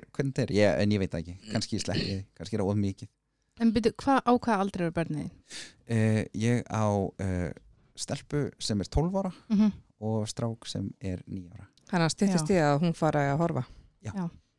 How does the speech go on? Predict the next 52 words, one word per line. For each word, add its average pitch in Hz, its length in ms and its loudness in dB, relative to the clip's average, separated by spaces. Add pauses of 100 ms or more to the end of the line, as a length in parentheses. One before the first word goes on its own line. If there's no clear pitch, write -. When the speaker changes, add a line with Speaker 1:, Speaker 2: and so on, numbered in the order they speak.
(120)
Speaker 1:
Þetta 113 120 -6
er - 20 -2
alltaf - 180 -8
að - 100 -16
koma, 113 260 -4
sko. - 180 -16
Og - 80 -6
við - 20 2
Speaker 2:
En - 80 6
Speaker 1:
erum 175 60 4
alveg 214 160 -2
búin 262 100 0
að 240 60 -4
glápa 294 240 -8
á 214 60 -2
ýmislegt, - 500 -4
sko. - 100 -16
Speaker 3:
Já. - 180 -10
Speaker 2:
Og 220 120 -2
finnst 320 280 6
þér 294 120 2
það 320 100 2
ekki 285 160 2
ógeðslega - 280 0
gaman 170 420 4
að 208 120 -4
fá 247 100 0 (100)
bara 240 180 4
svona, 233 220 4
að, 226 160 4
þú 220 80 8
veist, - 160 0
að 220 100 -2
horfa 247 320 4
á 196 140 4
myndina 196 480 4
gegnum 180 320 -2
þau? 139 160 -2 (220)
Speaker 1:
Og 98 100 -6
það 98 80 -2
er 92 160 -2
æðislegt, 92 400 -6
Speaker 2:
Já. 165 100 -2
Speaker 1:
sko. 156 160 -6 (200)
Algjörlega. 95 480 -10 (160)
Og 98 100 -12
þó, 113 100 -4 (220)
hún 110 320 2
bara 95 180 0
náttúrulega 98 480 -2
tók 104 220 -2
upp, - 200 -6